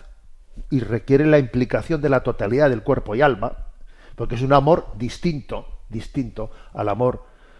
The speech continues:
paterno-filial, materno-filial, porque es un amor distinto a, al amor de amistad, ¿no? Por eso es importantísimo conocer la naturaleza del amor y educar el amor desde la verdad.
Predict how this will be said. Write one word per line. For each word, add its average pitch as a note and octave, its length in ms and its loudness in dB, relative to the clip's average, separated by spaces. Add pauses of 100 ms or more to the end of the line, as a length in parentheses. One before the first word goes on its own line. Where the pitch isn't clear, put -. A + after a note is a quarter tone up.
(140)
paterno-filial, D3 840 2
materno-filial, E3 760 2
porque - 160 -4
es - 60 -10
un G#2 80 -6
amor A#2 200 -4
distinto B2 600 -4 (420)
a, F2+ 340 -10 (720)
al A#2 140 -2
amor A#2+ 180 0
de B2+ 80 2
amistad, G2 460 -4
¿no? - 140 -14
Por - 180 -10
eso - 180 -6
es A#2 140 -2
importantísimo B2 800 -4
conocer A2+ 400 0
la C#3+ 100 4
naturaleza A#2+ 760 0
del A#2 160 0
amor G#2+ 420 -4 (400)
y A2 140 2
educar C3+ 400 0
el C#3 100 6
amor E3 220 4
desde C3 240 6
la G#2+ 100 4
verdad. G#2 400 0